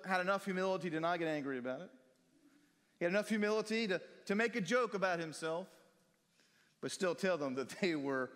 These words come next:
wrong. The Bible talks a lot about having an attitude of humility. Proverbs eleven two says this: that when pride comes, then comes disgrace, but with the humble is wisdom.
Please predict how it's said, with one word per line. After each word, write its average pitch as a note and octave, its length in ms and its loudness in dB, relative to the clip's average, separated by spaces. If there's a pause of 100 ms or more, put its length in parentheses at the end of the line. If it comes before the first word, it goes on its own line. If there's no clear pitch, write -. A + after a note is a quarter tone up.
(380)
wrong. G2 360 -6 (1120)
The - 60 -4
Bible E3 180 2
talks E3+ 280 0
a E3+ 40 -4
lot E3 320 0 (400)
about C3 220 0
having C3+ 260 0
an B2 80 -4
attitude B2 600 -2 (1080)
of A2+ 240 -2
humility. D3+ 720 -2
Proverbs C3+ 340 0
eleven D3 300 0
two F3+ 180 -2
says D#3+ 300 -2
this: F#3 320 0 (260)
that D3+ 140 2
when D3+ 120 0
pride G3+ 480 2
comes, F#3+ 600 0 (260)
then G3 300 0
comes G3 480 0
disgrace, G3+ 960 0 (340)
but F3 140 2
with F#3 220 0
the F#3+ 120 4
humble G#3+ 580 0 (680)
is C3+ 180 -4
wisdom. C3+ 460 -8